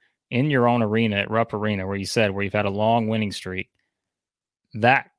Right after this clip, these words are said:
when the fan base starts to turn on you, and you know this having covered <laughs> other coaches and, and other sports, like, that's, it's, it's hard to turn that around. Like, it, no matter what, it's just, it's hard to turn that around. And for Kentucky,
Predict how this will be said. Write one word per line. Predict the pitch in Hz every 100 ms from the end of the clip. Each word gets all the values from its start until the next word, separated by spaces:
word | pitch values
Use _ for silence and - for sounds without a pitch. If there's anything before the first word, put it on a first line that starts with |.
| _ -
when | 120
the | 110
fan | - 135 147
base | 135 123
starts | 120 117
to | 113
turn | - 117
on | 98 95
you, | 95
and | 98 110
you |
know | 110 98
this | 101
having | 104 98 98
covered | 104 98 98 - - - -
<laughs> | - _ -
other | 117 107
coaches | 107 104 117 110
and, | 104 113
and | 113 107
other | 104
sports, | 101 175 143 107
like, | 110 104 -
that's, | 117 123 - - - _ _ _ _ _ _ _ _ _ _ _ _ _ _ _ _ -
it's, | 123
it's | 131 -
hard | - - 127 117
to | 113
turn | 107 104
that | 98 95
around. | 95 - - _ 113
Like, | 104 120
it, | -
no | 123 123
matter | 127 127 120
what, | 120 127
it's | 117 -
just, | 107 -
it's | 107
hard | - 107 104
to | 98
turn | 104 104
that | 104
around. | 104 147 117
And | 104
for | 101
Kentucky, | 101 131 143 123 107